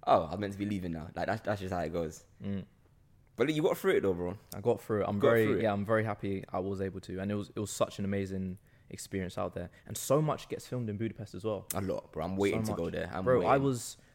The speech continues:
Speaker 2: I was there at the hotel I was staying at. Um, have you heard of a series called The Continental?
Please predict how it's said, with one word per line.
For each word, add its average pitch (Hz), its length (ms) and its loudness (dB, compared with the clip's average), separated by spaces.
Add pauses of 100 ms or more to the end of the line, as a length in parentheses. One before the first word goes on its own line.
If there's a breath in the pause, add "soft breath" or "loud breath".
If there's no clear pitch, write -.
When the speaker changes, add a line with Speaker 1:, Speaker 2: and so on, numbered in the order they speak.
Speaker 2:
I 117 80 8
was 127 200 4
there 113 380 6
at 110 100 6
the 113 60 0
hotel 127 340 2
I 120 60 6
was 104 120 4
staying 110 400 0
at. 90 200 -4 (560 soft breath)
Um, 98 480 2 (400)
have 113 120 -2
you 110 60 -2
heard 127 140 6
of 110 120 0
a 110 40 -4
series 117 220 -2
called 110 160 -6
The - 60 -8
Continental? 113 520 -2